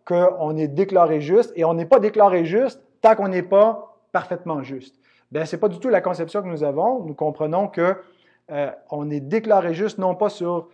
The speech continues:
ce qui est fait en nous, c'est pas sur ce que Christ fait en nous, mais sur ce que Christ a fait en dehors de nous, dans sa vie et à la croix.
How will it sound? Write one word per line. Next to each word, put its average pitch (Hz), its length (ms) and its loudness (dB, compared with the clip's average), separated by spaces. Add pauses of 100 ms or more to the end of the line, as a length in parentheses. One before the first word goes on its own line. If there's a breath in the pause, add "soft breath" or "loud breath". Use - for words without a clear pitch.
(160 soft breath)
ce - 120 -20
qui 160 160 -8
est 147 60 -2
fait 190 340 -2
en 170 220 0
nous, 180 380 -6 (240 soft breath)
c'est - 260 -10
pas 175 160 -2
sur 175 180 -6
ce - 80 -16
que - 120 -8
Christ 196 340 -8
fait - 80 -4
en 160 120 0
nous, 196 160 -2
mais 190 100 -6
sur 160 140 -8
ce - 60 -16
que 160 80 -10
Christ 180 240 -8
a 160 60 -6
fait 165 240 -6
en 190 160 0
dehors 196 260 6
de 160 120 0
nous, 165 280 -6
dans 160 220 -2
sa 160 180 -4
vie 175 320 -8
et 160 120 -4
à 156 80 -2
la 143 100 -6
croix. 151 560 -4